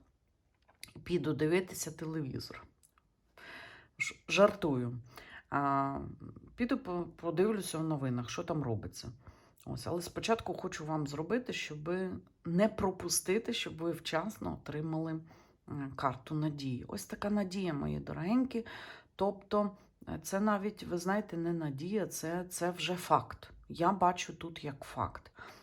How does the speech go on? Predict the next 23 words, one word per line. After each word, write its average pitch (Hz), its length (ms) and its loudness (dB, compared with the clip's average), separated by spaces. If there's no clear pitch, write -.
укомплектування 151 1300 2
якогось 208 760 2
час-, - 360 -2
якоїсь 208 520 6
частини 196 480 2
фронту, 165 600 4
щоб 156 320 2
могли 160 440 4
йти 175 400 -6
вперед 147 480 -2
наші. 131 360 -8
Гаразд, 220 340 4
мої 240 180 8
дорогенькі, 170 600 2
вперед 175 540 0
до 175 100 0
перемоги, 165 580 2
це 151 160 -8
і 139 60 -8
так 147 280 -2
видно. 202 340 0
Ось. - 340 -4
Тому, 202 440 6